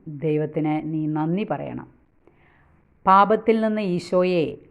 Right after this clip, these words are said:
അങ്ങ് എന്നെ കാത്തുകൊള്ളണമേ. അങ്ങനെയെങ്കിൽ മരണത്തെയാകട്ടെ നരകത്തെയാകട്ടെ ഞാൻ ഭയപ്പെടുകയില്ല. ജീവൻ്റെ പുസ്തകത്തിൽ അങ്ങ് എൻ്റെ പേര് എഴുതി ചേർക്കണമേ.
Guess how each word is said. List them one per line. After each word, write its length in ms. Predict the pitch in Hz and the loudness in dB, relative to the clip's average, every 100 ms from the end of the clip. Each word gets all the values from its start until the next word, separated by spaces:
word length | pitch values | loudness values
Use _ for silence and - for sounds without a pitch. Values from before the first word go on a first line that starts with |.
| _ 170 | _ -4
അങ്ങ് 200 | 175 175 | 0 2
എന്നെ 240 | 165 156 170 | 0 0 0
കാത്തുകൊള്ളണമേ. 920 | 175 175 208 165 151 147 147 127 - - _ _ | 0 0 0 2 0 -2 -2 -4 -10 -20 _ _
അങ്ങനെയെങ്കിൽ 800 | 170 180 190 196 175 160 170 139 - - _ _ - | -4 -2 -2 -2 -4 -2 -2 -2 -8 -20 _ _ -6
മരണത്തെയാകട്ടെ 1300 | 165 175 180 185 196 214 214 180 156 156 - 165 165 180 | 0 2 2 0 -2 0 2 2 0 -4 -2 -2 -4 -6
നരകത്തെയാകട്ടെ 1300 | 156 160 160 165 165 185 180 156 147 147 139 131 - | -4 -2 0 -2 0 2 2 0 -4 -6 -6 -6 -10
ഞാൻ 460 | 170 165 160 156 143 | -6 -4 -2 -4 -4
ഭയപ്പെടുകയില്ല. 840 | 160 156 180 170 151 143 139 - - _ _ _ _ _ - | -4 -2 0 0 0 -2 -6 -12 -16 _ _ _ _ _ -12
ജീവൻ്റെ 560 | 143 185 190 190 180 180 | -4 0 0 0 0 0
പുസ്തകത്തിൽ 840 | 180 - 202 180 180 202 170 - - | -2 -2 0 0 0 -2 -2 -4 -8
അങ്ങ് 220 | 160 165 160 | -4 -2 0
എൻ്റെ 280 | 160 160 170 | 0 -2 0
പേര് 420 | 165 160 160 160 - | 2 2 -2 -4 -4
എഴുതി 300 | 170 180 220 | -2 -2 -4
ചേർക്കണമേ. 720 | 214 175 151 - 143 143 131 | -4 -4 -4 -6 -8 -8 -10